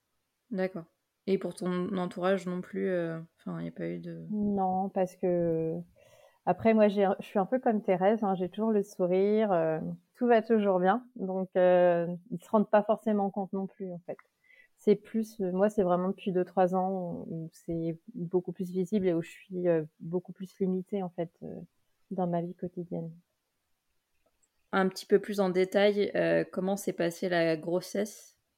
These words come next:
Speaker 1: enfin, vos grossesses, du coup ? Est-ce que vous avez eu un suivi, euh, médical en plus du suivi classique ou, euh, comment ça s'est passé ?
Speaker 2: Alors, euh, pour moi, j'ai pas eu de suivi particulier,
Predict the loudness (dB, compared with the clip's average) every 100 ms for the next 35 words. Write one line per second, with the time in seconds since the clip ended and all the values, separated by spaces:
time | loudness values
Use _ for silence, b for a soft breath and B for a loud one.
0 | _ -8 -6 -6 -8 -6 -6 -6 -8 -6
1 | -10 -10 -16 -10 -8 -6 -6 -6 0 2
2 | 4 2 0 2 2 2 2 0 -4 -10
3 | -10 0 2 2 0 -2 -8 _ _ _
4 | _ _ _ -20 _ -4 -2 0 4 6
5 | 8 6 2 -2 -6 -6 -6 -8 -10 -8
6 | -10 -6 -4 -2 -2 -4 -6 -2 -2 -2
7 | -8 -8 -16 -20 -14 -8 -2 -2 -2 -8
8 | _ -12 -8 -8 -10 -12 -10 -10 -12 -16
9 | _ _ _ _ _ _ _ _ _ _
10 | 2 4 6 4 4 2 4 4 4 6
11 | 4 2 -2 0 2 4 2 0 -2 0
12 | 2 2 0 -4 -6 2 6 6 4